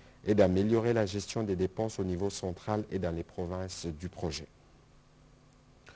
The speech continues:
Trois, projet de décret fixant les modalités de collecte, de répartition,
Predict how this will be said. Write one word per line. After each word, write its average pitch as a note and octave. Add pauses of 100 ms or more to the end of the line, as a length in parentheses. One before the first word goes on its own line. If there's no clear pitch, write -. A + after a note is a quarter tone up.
(220)
Trois, B2 (600)
projet B2
de A#2
décret G2+ (380)
fixant -
les A#2
modalités G#2
de A2
collecte, F2+ (280)
de F#2
répartition, G2+